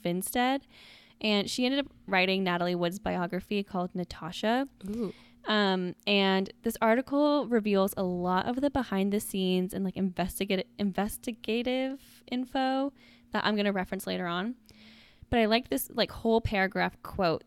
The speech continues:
Speaker 1: that Suzanne had in the article. So she says, "As I plumbed her past,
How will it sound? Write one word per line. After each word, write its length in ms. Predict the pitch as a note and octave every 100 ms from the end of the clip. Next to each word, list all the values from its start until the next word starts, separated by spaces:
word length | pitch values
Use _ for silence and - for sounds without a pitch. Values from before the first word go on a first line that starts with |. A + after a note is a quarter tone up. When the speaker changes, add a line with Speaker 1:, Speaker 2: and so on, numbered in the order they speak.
| -
Speaker 1:
that 260 | F3+ E3+ -
Suzanne 540 | - F#3+ F#3 F3+ F3
had 540 | F#3 F#3 F3 E3 E3 G3 - -
in 100 | F#3
the 80 | F3+
article. 400 | - G3 - F2+
So 400 | - G3 F3 F#3 G#3+ - - - _ _ _ - -
she 140 | -
says, 320 | G#3+ F#3+ F#3 - - - - - _ -
"As 140 | A3
I 80 | A3+
plumbed 420 | A3 - B3 D4
her 160 | - E4
past, 560 | - G#3+ F#3+ F#3+ -